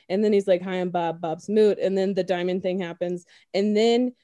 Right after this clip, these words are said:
the way that they are handcuffed onto this, like, clothing rack, he is squatting with his wrists, like, on the low rack, and she is, like, standing straight,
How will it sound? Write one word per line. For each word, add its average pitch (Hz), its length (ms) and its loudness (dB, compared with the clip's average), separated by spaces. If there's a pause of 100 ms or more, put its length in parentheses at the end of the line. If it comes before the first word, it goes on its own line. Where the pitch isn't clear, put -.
(220)
the 233 100 8
way 226 320 4
that 349 220 -2
they 247 180 6
are 226 480 2
handcuffed 220 800 -4
onto 208 440 -2
this, 196 360 0
like, 180 160 -2
clothing 190 520 0
rack, 269 380 -4 (380)
he 277 300 0
is 359 360 -2
squatting 254 1120 0 (320)
with 240 200 -2
his 247 320 -4
wrists, 226 540 -4
like, 240 180 -4
on 220 180 0
the 190 100 2
low 190 440 2
rack, 190 460 -8 (340)
and 202 140 -2
she 359 380 2
is, 262 240 -2
like, 190 360 -2 (1400)
standing 285 580 -2
straight, 220 640 -4